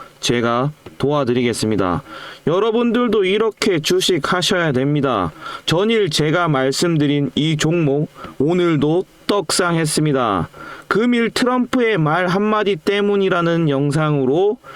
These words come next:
지에스 글로벌 오전에 영상 안내해드렸습니다.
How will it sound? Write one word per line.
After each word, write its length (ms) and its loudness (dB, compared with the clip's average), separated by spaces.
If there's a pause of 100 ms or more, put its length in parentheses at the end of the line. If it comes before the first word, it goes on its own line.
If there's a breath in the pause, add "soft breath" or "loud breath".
(220 loud breath)
지에스 560 0
글로벌 560 0
오전에 580 2
영상 600 0
안내해드렸습니다. 1120 0